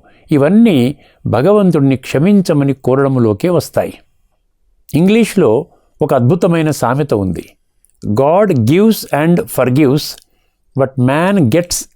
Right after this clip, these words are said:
and forgets." అంటే, భగవంతుడు ఇస్తాడు మరియు క్షమిస్తాడు,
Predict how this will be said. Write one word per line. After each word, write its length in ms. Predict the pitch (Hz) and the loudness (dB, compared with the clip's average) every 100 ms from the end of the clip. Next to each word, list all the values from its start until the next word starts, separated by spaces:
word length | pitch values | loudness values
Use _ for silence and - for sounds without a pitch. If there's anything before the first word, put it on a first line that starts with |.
| 127 | -4
and 120 | 147 175 | -2 -4
forgets." 800 | - - 131 110 98 - - - _ _ _ _ _ _ _ - | -8 -6 -4 -2 -2 -4 -10 -12 _ _ _ _ _ _ _ -6
అంటే, 500 | 156 180 185 107 135 _ _ _ _ _ | -4 0 0 0 -4 _ _ _ _ _
భగవంతుడు 800 | 113 117 160 208 214 208 202 165 - _ _ - | -4 0 2 2 2 2 2 0 -4 _ _ -10
ఇస్తాడు 640 | 110 - 147 156 175 180 - 123 | -8 -4 0 2 0 -2 -8 -4
మరియు 320 | 117 131 160 | -2 2 0
క్షమిస్తాడు, 760 | 175 - 165 127 - 98 92 | -2 -2 -2 -2 -2 -2 -2